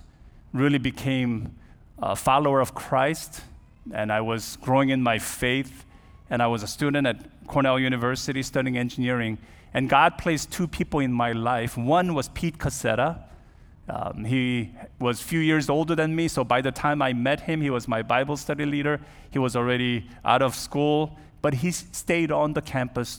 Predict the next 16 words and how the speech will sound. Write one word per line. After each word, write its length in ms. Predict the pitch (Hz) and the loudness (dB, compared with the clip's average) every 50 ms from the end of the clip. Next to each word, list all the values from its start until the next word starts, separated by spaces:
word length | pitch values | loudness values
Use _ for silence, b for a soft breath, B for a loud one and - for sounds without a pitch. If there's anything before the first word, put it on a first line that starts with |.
| - | -10
to 80 | - 131 | -10 -8
disciple 800 | 117 - 120 - - 135 123 120 - - 117 110 107 104 - b b b b b b - | -4 -4 -4 -2 0 0 0 0 -2 -4 -4 -4 -4 -4 -8 b b b b b b -6
men 260 | - 120 117 117 113 | 0 0 2 2 2
like 260 | 110 107 107 98 - | 0 0 -2 -2 -2
me. 440 | 120 117 117 117 107 101 104 110 113 - - - - - - - - - - - - - - - - - - - - - - B B B B B B B | -2 -2 0 0 0 -2 -2 -4 -6 -10 -18 -20 -20 -20 -20 -20 -20 -20 -20 -20 -20 -20 -20 -20 -20 -20 -20 -20 -16 -16 -16 B B B B B B B
And 280 | 117 127 135 127 123 123 | 2 2 2 2 2 2
he's 320 | 127 143 139 131 123 - | 2 2 2 2 0 -2
a 60 | 139 | -4
good, 400 | 120 110 123 143 143 131 117 98 - - - - b b b b b b - | -4 0 0 0 2 2 0 -6 -8 -10 -16 -20 b b b b b b -12
um, 360 | - - - 98 104 - - - - - - - - - | -6 -6 -4 -4 -4 -8 -10 -14 -18 -20 -20 -20 -14 -10
true 400 | - - - 151 147 147 147 - | -8 -2 0 0 0 0 0 0
Italian. 640 | - 135 127 - - 139 131 139 151 147 151 156 160 - | -2 -2 -2 -2 0 2 2 2 2 0 0 -2 -2 -2
Any 240 | 117 131 135 123 | -2 -2 -2 -2
Italian 840 | 117 110 - 127 127 127 135 131 131 131 127 123 120 117 117 - - | -2 -4 -4 -4 -2 -2 -2 -2 -2 -2 -2 -4 -4 -6 -8 -10 -10
blood 320 | - 113 110 117 120 120 117 | -6 -2 -2 0 -2 -2 -4
here? 460 | 107 123 123 120 120 120 120 113 | -6 -4 -4 -4 -4 -4 -6 -8